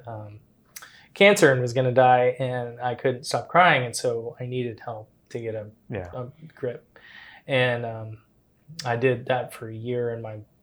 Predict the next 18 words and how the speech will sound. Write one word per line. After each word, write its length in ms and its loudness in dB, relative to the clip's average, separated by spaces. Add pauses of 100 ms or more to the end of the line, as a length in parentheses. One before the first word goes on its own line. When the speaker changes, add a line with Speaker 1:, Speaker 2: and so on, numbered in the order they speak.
(140)
Speaker 1:
um, 280 -12 (360)
my 160 -8
psychiatrist 640 -2
said, 120 -4
you 80 -10
know, 200 -12 (280)
"After 220 2
a 60 4
year, 160 0
see, 180 -6
you 220 -8
know, 100 2
kinda 180 -2
wean 160 -2
yourself 320 -4
off 380 -4
and 180 -8
see 380 -8